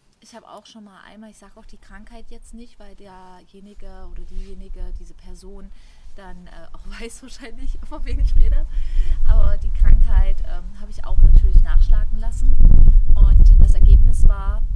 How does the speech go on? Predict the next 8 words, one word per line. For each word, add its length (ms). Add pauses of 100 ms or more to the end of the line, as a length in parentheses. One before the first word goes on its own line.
(100)
ähm, 680
die 60
Krankheit 440
zeigt 320
auf, 320 (880)
dass 140
du 100
anfängst, 840